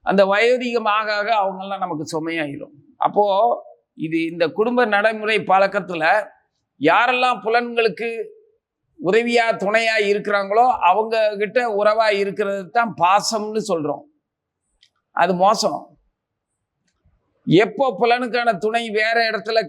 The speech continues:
கிடைச்சிருச்சுன்னா, இந்த முந்தைய புலன்களுக்கு துணையா இருந்தவங்கெல்லாம் உபத்திரவமானவங்களா ஆயிருவாங்க. சுமையாயிரலாம், அல்லது சுமை இல்லாமலும் இருக்கலாம். ஆனாலும் அவங்கள பிரியறத பத்தி கவலையோ, மனக்கலக்கமோ, ம-, கண-, ம-, அழுகையோ, சோகமோ வராது.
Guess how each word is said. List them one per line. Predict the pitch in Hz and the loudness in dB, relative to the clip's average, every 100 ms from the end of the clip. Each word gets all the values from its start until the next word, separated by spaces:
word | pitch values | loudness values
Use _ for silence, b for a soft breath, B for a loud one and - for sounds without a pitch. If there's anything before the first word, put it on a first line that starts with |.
| 202 | -2
கிடைச்சிருச்சுன்னா, | 208 - 220 - 202 196 233 262 - _ _ _ _ _ _ _ - | -6 -4 -6 -6 -4 -2 0 -2 -6 _ _ _ _ _ _ _ -2
இந்த | 208 254 247 | 2 4 4
முந்தைய | 240 247 277 | 2 2 2
புலன்களுக்கு | 240 247 247 240 233 226 | 2 2 0 0 0 -2
துணையா | 175 214 233 226 | -2 -2 0 0
இருந்தவங்கெல்லாம் | 220 208 214 208 208 220 220 190 165 160 180 | 2 0 2 0 0 -2 0 0 -2 -8 -6
உபத்திரவமானவங்களா | 214 208 240 233 214 202 190 190 185 | -4 0 2 2 2 2 0 0 2
ஆயிருவாங்க. | 170 170 160 156 135 | 2 -2 -4 -4 -6
சுமையாயிரலாம், | 175 202 208 202 202 214 233 233 - _ _ _ _ - | -4 -2 0 0 2 2 0 -2 -14 _ _ _ _ -2
அல்லது | 175 196 214 208 | 0 0 -2 -4
சுமை | 214 226 | -2 2
இல்லாமலும் | 214 220 226 233 233 | 2 2 2 0 -2
இருக்கலாம். | 202 220 254 | 0 2 2
ஆனாலும் | 220 226 226 247 | 2 2 2 2
அவங்கள | 226 214 214 | 2 0 0
பிரியறத | 190 151 233 262 262 226 196 | -2 -2 -2 0 0 0 -2
பத்தி | 196 220 240 - | -2 -4 -4 0
கவலையோ, | 208 233 240 220 226 208 | 2 2 0 0 0 0
மனக்கலக்கமோ, | 202 220 208 202 180 196 208 214 202 | 0 0 0 0 0 -2 -2 -6 -4
ம-, | 185 170 - _ _ _ _ _ | -4 -6 -16 _ _ _ _ _
கண-, | 175 196 185 175 | -2 0 0 2
ம-, | 175 151 - | 2 2 0
அழுகையோ, | 175 247 240 233 220 | 0 2 2 -2 -2
சோகமோ | 214 214 208 220 | -2 0 -2 0
வராது. | 185 165 196 147 | 2 4 2 0